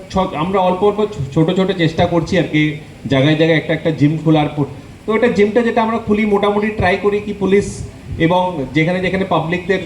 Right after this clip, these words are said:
অ্যাক্সেস করা যায়, তো তোমরাও এটাই ট্রাই করবে আর কি, পড়াশোনার সাথে খেলাধুলাতে থাকবে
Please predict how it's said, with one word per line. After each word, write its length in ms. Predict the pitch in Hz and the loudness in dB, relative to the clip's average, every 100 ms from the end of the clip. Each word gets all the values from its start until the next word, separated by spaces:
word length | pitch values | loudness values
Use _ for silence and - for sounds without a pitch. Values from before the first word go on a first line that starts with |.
| - - | -8 -6
অ্যাক্সেস 400 | 139 - 175 - | -4 0 -2 2
করা 260 | 165 160 | 2 4
যায়, 220 | 139 131 139 - - - - | 4 2 -2 -12 -20 -20 -4
তো 140 | 208 208 - - | 0 0 -2 -4
তোমরাও 520 | 196 220 240 262 240 | 0 2 4 4 4
এটাই 220 | 240 254 | 2 2
ট্রাই 180 | 240 190 185 | 2 0 0
করবে 300 | 156 131 120 | -2 0 -2
আর 60 | 101 | -4
কি, 100 | 110 - | -10 -4
পড়াশোনার 440 | 135 156 - 202 190 - - - - - - - - | 0 2 2 -2 -4 -8 -16 -18 -14 -14 -16 -18 -10
সাথে 600 | - 135 - 196 214 214 - | -2 0 2 4 4 0 -2
খেলাধুলাতে 580 | 139 143 165 180 180 190 | 2 2 2 2 2 0
থাকবে 560 | - 143 147 175 208 | 0 0 0 -2 -2